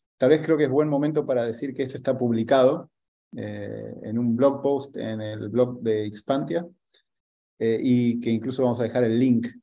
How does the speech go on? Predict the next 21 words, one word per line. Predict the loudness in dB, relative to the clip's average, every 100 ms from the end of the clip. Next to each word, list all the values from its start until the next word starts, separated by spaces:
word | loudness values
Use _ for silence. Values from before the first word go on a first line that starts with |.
| _
aquí | -14 -8 -4 -2
en | -2
el, | -6 -8 -14 -20 _ _ _ -20 -16
eh, | -14 -14 -16 -20 _ _ _ _ -12
en | -8
las | -4
notas | -2 0 0
del | -2
podcast. | -2 -4 -4 -8 -16 -18 _ _ _ _ _ _
Pero | 4 6 8 6 2 -14 _ _ _ _ 0
algo | 4 4
más | 4 2
que | -2
les | -2
haya | -4
sorprendido, | -4 -4 -2 0 2 2 2
que | 0
hayan | 0 0
encontrado | 0 0 -2 0 0 0 -2 -8
como | -8 -8
resultado. | -8 -8 -6 -4 -2 -4 -12